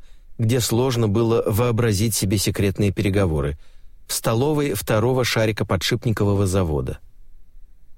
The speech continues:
Эту идею подсказал ему дикань, у которого завалялся пропуск на заводскую территорию.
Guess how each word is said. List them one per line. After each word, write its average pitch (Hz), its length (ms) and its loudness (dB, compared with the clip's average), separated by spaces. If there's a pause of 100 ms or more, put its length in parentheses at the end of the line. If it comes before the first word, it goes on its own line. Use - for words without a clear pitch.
(120)
Эту 120 280 0
идею 113 500 2
подсказал 107 500 0
ему 127 240 2
дикань, 101 520 0 (320)
у 107 80 -2
которого 98 640 2
завалялся 107 580 2
пропуск 117 560 -2
на 92 120 2
заводскую 90 520 0
территорию. 76 640 -2